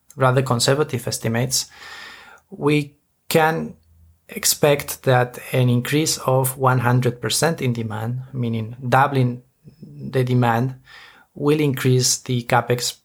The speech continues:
by around seventy percent. And at that point, we are already reducing the cost per kilowatt by fifteen percent.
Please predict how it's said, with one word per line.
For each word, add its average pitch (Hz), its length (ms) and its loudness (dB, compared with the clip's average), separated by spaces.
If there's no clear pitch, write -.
by 120 260 0
around 113 460 0
seventy 113 460 -4
percent. - 600 -6
And 127 160 4
at 127 140 4
that 147 220 2
point, 139 280 2
we 127 220 -2
are 123 180 2
already 127 360 2
reducing 120 560 0
the 117 100 -2
cost 123 320 -2
per 117 80 -2
kilowatt 113 540 -6
by 110 160 -2
fifteen - 360 -6
percent. - 520 -10